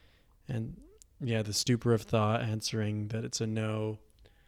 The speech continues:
And those are all very real things. And as,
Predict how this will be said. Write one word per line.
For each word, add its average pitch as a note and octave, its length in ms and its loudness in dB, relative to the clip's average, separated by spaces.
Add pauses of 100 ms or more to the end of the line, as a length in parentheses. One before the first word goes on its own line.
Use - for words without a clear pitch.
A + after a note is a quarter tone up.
(240)
And B2 140 -6
those E3+ 180 -2
are D#3 100 -2
all C#3 160 0
very B2 400 2
real A#2 380 6
things. A2 460 2
And A2+ 100 2
as, A2+ 280 2